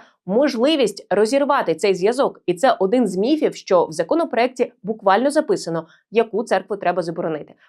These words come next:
пояснила заступниця голови парламентського комітету з питань гуманітарної та інформаційної політики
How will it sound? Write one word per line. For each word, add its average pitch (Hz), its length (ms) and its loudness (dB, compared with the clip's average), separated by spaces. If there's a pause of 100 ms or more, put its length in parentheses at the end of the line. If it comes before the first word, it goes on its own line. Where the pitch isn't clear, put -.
пояснила 247 420 0
заступниця 196 500 -6
голови 220 320 0 (140)
парламентського 180 760 -2
комітету 220 540 -2 (160)
з - 100 -20
питань 214 300 -2 (100)
гуманітарної 196 640 -6
та 156 120 -6
інформаційної 196 760 -12
політики 302 460 -4